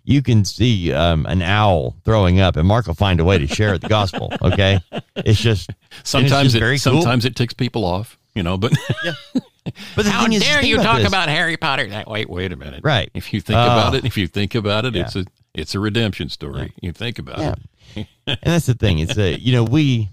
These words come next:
Speaker 1: uh, if we want to share the truth, we have to be relevant, you know? We
Speaker 2: Mm-hmm.
Speaker 1: have to be. And if all we do, and I mean this in, and I mean this in the nicest way, because there are some really wonderful,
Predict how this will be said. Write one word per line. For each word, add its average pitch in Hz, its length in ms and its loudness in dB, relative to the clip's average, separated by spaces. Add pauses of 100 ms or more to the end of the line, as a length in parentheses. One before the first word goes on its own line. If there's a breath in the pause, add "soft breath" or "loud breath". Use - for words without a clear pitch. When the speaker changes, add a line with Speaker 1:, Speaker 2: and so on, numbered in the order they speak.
(120)
Speaker 1:
uh, 107 220 2 (160)
if 156 200 -2
we 151 180 0
want 139 340 0
to 143 160 -2
share 143 300 2
the 104 80 -2
truth, 127 400 4
we 113 140 0
have 135 420 2
to 113 60 -6
be 104 140 2
relevant, 98 540 2 (100)
you 95 120 2
know? 113 340 2
We 87 180 0
Speaker 2:
Mm-hmm. 80 140 -2
Speaker 1:
have 131 200 -2
to - 100 -10
be. 71 240 -10 (320)
And 127 180 2
if 117 140 2
all 180 340 4
we 135 200 4
do, 87 320 0
and 98 160 2
I 156 100 2
mean 120 280 4
this 107 200 0
in, 95 180 0
and 101 140 0
I 117 60 6
mean 135 200 6
this 127 180 2
in 107 60 2
the 101 60 4
nicest 95 480 0
way, 65 340 -2
because 87 440 -2 (320)
there 170 180 2
are 135 180 4
some 104 260 4
really 117 220 6
wonderful, 107 800 0